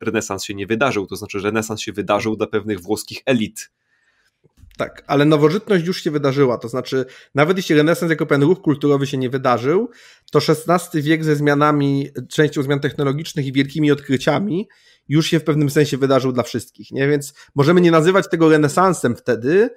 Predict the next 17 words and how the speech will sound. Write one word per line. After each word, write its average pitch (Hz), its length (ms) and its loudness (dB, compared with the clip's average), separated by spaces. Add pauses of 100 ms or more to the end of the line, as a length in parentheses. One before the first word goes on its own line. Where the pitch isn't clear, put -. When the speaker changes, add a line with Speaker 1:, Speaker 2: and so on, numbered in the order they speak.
(280)
Speaker 2:
bo 139 140 4
trochę 165 220 4
nie 165 140 4
o 180 80 2
to 175 120 -2
w 151 60 0
nim 160 120 2
chodziło, 147 380 4
to 139 120 0
były 143 180 2
pewne 139 260 0
zmiany 143 480 2
gospodarczo-cywilizacyjne, 135 1400 -2
ale 120 180 0
one 151 180 2
już 139 180 0
były 127 520 0